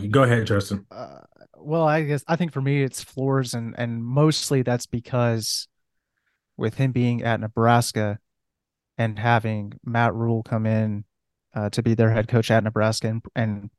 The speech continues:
Speaker 2: probably recruit him pretty hard at the eleventh hour, the fact that he stayed committed to Oklahoma State, uh, really, uh, I, I li-, I just like that kind of, uh, commitment and buy-in, uh, players like that. So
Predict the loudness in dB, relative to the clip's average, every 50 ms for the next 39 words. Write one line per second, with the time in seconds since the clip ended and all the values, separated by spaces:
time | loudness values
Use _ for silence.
0 | _ _ 0 2 2 2 2 0 0 2 2 2 2 2 2 2 4 6 6 6
1 | 6 6 4 0 0 -2 -2 -2 -4 -10 -8 -6 -4 -2 -2 -2 -2 0 0 2
2 | 4 4 4 2 0 -2 _ _ _ -20 -20 -20 -10 _ -2 2 6 6 6 6
3 | 6 4 4 2 2 4 2 2 2 2 2 2 2 2 2 0 0 0 0 -4
4 | -6 -6 -6 -2 0 0 0 0 -2 _ _ _ _ _ _ _ _ _ _ _
5 | -4 -2 0 0 0 0 -2 -4 -8 -8 -4 0 4 4 6 6 4 4 4 2
6 | 2 2 0 -2 -4 -8 _ _ _ -4 -2 -2 0 2 2 2 4 8 8 8
7 | 8 8 8 6 4 4 4 2 2 4 4 4 4 2 0 2 0 0 0 0
8 | 0 -2 -6 -10 -20 _ _ _ -4 -2 -2 -2 -4 _ 0 0 2 2 2 2
9 | 4 2 2 0 0 -2 2 4 4 4 6 4 4 2 0 -4 _ _ _ _
10 | _ _ _ _ -8 -2 0 2 2 2 0 -2 0 2 2 2 2 2 0 -2
11 | -2 0 0 2 2 2 0 -4 -6 -2 0 0 0 0 0 -2 -4